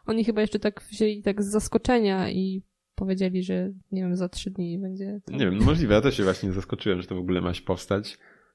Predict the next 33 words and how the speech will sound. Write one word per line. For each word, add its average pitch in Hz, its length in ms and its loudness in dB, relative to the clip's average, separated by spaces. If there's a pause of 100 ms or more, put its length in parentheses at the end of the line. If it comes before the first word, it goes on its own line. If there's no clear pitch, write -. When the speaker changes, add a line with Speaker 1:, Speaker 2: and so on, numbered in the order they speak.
(180)
Speaker 2:
Yy, 110 400 2
i 151 340 0
no, 196 200 0
jest 247 400 0
takie, 220 420 2
o, 85 560 4
znaczy, 160 260 0
nie 226 260 -4
jest, 160 240 2
nie 208 80 4
jest 101 180 6
złe 92 320 4
w 80 80 -10
sumie, 85 400 0
ale 131 320 2 (260)
nie, 139 420 -2
nie, 139 240 0
nie 135 180 0
jest 127 160 2
aż 123 100 -2
tak 113 140 2
dobre, 101 200 6
jak 90 100 2
poprzednie, 98 440 -6
mi - 60 -10
się - 140 -14
wydaje. - 360 -8 (1120)
Speaker 1:
Znaczy 220 180 -6
się 269 100 -2
ten 262 160 0
odcinek 254 520 -2
z - 180 -12
tym, 226 300 0